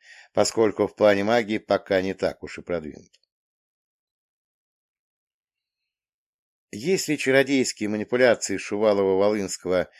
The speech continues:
удалось засечь мне, было бы странно, если бы он не почувствовал исходящие от меня – астральные флюиды,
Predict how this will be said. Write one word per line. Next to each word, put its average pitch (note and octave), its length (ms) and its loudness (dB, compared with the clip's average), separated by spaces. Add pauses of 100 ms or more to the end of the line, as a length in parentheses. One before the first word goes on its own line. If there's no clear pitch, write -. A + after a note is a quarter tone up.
(260)
удалось G#2+ 400 2
засечь F#2+ 420 -4
мне, C#3 400 -6 (380)
было C#3 240 2
бы C#3+ 120 0
странно, C3+ 520 4
если G#2 320 -4
бы G#2 120 0
он G#2+ 220 2
не G#2+ 80 -4
почувствовал G#2+ 800 -2
исходящие G#2 720 -2
от - 100 -20
меня – A#2+ 420 -4 (340)
астральные F2+ 600 0
флюиды, D2+ 600 -8